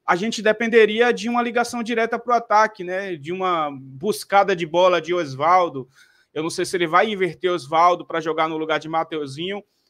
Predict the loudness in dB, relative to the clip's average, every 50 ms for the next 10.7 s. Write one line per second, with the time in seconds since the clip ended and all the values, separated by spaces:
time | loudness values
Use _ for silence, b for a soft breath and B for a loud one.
0 | _ _ -6 -4 -4 -2 -2 -2 -2 0 0 -2 -2 -2 -4 -6 -4 0 0 0
1 | 0 -2 -4 -4 -4 -4 -2 -4 -4 -4 -4 -6 -6 -6 -6 -6 -6 -8 -8 _
2 | _ _ _ _ _ -6 -6 -4 -2 0 0 0 0 0 -2 -2 -2 0 -2 -2
3 | -2 -2 -4 -4 0 0 0 0 -2 -4 -4 -4 -4 -4 -2 -2 -4 -4 -6 -8
4 | -6 -6 -8 -8 -6 -4 -4 -4 -4 -2 -4 -6 -6 -6 -6 -6 -4 -4 -2 -4
5 | -4 -6 -10 -12 -14 _ _ _ _ _ 0 0 2 2 2 2 2 2 2 2
6 | 2 0 0 0 0 2 2 0 0 2 2 2 2 2 -2 -6 -4 -2 -2 -2
7 | 0 0 2 2 2 2 0 0 2 4 4 4 2 0 -4 -8 -4 0 0 0
8 | 0 0 -2 -2 -2 -4 -4 -2 -2 0 -2 -2 -4 -4 -8 -8 -10 -10 -10 -8
9 | -8 -8 -8 -8 -8 -10 -8 -8 -8 -8 -8 -8 -10 -10 -6 -6 -6 -6 -6 -6
10 | -6 -6 -4 -4 -6 -6 -6 -10 -10 -8 -10 -10 -12